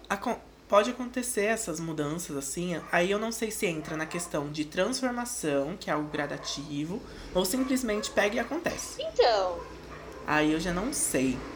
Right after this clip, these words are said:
Speaker 1: depois do que nós refletimos anteriormente.
Speaker 2: Eu
Speaker 1: Então
Speaker 2: acho
Speaker 1: eu
Speaker 2: que
Speaker 1: não sei
Speaker 2: depende muito da pessoa.
Speaker 1: em que ponto que ela entra.
Speaker 2: Por exemplo,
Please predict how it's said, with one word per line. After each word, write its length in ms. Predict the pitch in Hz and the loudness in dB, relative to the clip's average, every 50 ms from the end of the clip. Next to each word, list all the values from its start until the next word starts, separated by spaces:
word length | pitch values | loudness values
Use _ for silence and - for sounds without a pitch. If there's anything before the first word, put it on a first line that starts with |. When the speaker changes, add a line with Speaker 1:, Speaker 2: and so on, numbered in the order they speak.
| - - | -6 0
Speaker 1:
depois 320 | 156 156 151 170 165 160 | 0 0 2 2 2 2
do 60 | 170 175 | 0 -2
que 80 | - | 0
nós 180 | 180 170 175 - | 0 0 2 2
refletimos 560 | - 175 - 180 165 170 - 175 170 165 165 | 0 0 0 -2 -2 -2 -2 -2 -2 -2 -4
anteriormente. 640 | 170 170 170 175 170 185 196 175 117 120 143 - - | -4 -4 -4 -2 -2 -2 -2 -4 -6 -6 -2 4 6
Speaker 2:
Eu 60 | 262 | 6
Speaker 1:
Então 80 | 294 | 6
Speaker 2:
acho 100 | 359 - | 6 4
Speaker 1:
eu 20 | - | 4
Speaker 2:
que 60 | 392 | 2
Speaker 1:
não 60 | 370 339 | 2 2
sei 60 | - | 2
Speaker 2:
depende 180 | 330 294 294 | 0 -2 -2
muito 200 | - - 302 - - | -4 -8 -10 -8 -8
da 80 | 302 311 | -6 -2
pessoa. 440 | - 392 392 - - 320 226 190 180 170 | -2 -2 -2 0 2 2 2 2 0 -2
Speaker 1:
em 40 | 139 | -2
que 120 | - 165 | -4 -4
ponto 300 | - - 151 147 147 147 | -2 -2 -2 -2 -2 -4
que 60 | - | -4
ela 100 | 160 160 143 | -4 -4 -4
entra. 180 | 156 - - - - - | -4 -8 -14 -16 -10 -2
Speaker 2:
Por 160 | - 294 285 285 | 2 6 8 8
exemplo, 640 | 277 320 277 247 226 196 170 - - - - - | 8 8 6 -2 -2 -4 -4 -8 -12 -16 -14 -14